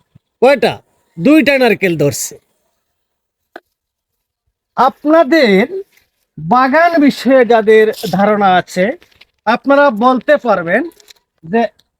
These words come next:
একটা দেশীয় নারকেল গাছ এরকম হাইট হইলে সেখানে কতগুলা নারকেল আসে। এখনো যারা ভিয়েতনামের নারকেলের চারা বিক্রি করতেছেন,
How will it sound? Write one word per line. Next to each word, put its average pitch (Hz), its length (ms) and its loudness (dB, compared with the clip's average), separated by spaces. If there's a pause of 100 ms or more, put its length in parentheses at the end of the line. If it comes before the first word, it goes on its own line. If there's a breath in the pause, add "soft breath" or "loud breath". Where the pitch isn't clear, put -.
একটা 285 340 -2
দেশীয় 285 500 0
নারকেল 254 400 -2
গাছ 190 240 -8 (200)
এরকম 285 440 -2
হাইট 240 380 -4
হইলে 208 360 -4 (520)
সেখানে 247 400 -4
কতগুলা 233 440 0
নারকেল 190 420 -2
আসে। - 240 -10 (920)
এখনো 339 500 2
যারা 233 300 -4 (640)
ভিয়েতনামের 277 640 0
নারকেলের 254 600 0 (160)
চারা 247 340 2
বিক্রি 240 520 -2
করতেছেন, 220 800 -2